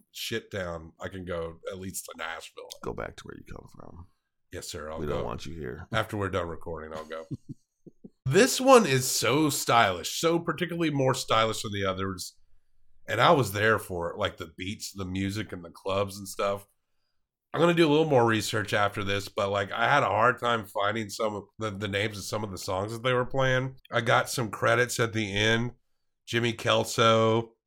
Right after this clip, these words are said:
Speaker 1: and David D K, D K A D Kovacs, Ryan Ryu Alexi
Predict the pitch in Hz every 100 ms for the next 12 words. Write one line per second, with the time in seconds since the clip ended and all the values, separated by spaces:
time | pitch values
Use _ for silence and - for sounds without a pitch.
0 | _ _ - 113 104 107 107 107 95 104
1 | 98 110 104 101 101 - - 117 117 117
2 | 113 117 113 110 98 107 110 113 120 117
3 | 117 - - _ _ - 107 107 113 110
4 | 107 104 107 107 98 101 131 131 - 143
5 | 139